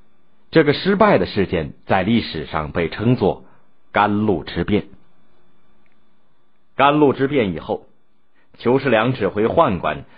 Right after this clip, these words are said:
大肆屠杀朝廷官员和禁卫军士兵，被杀死的有六百多人。宰相王雅等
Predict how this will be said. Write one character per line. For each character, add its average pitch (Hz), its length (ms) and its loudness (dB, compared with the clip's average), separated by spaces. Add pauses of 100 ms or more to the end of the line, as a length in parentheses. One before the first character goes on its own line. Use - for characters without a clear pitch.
(100)
大 127 300 0
肆 101 180 -8
屠 92 240 -8
杀 95 200 0
朝 98 280 0
廷 107 160 -2
官 127 240 4
员 78 240 -2 (140)
和 82 220 -4
禁 110 220 2
卫 85 140 2
军 92 220 -2
士 92 180 -4
兵， 95 240 -4 (840)
被 113 180 6
杀 110 240 2 (100)
死 85 80 -6
的 82 120 -4
有 69 180 -8
六 123 260 4
百 - 180 -10
多 80 200 -2
人。 76 140 -6 (1200)
宰 113 220 2
相 120 160 2
王 120 240 4
雅 120 240 4
等 80 260 -4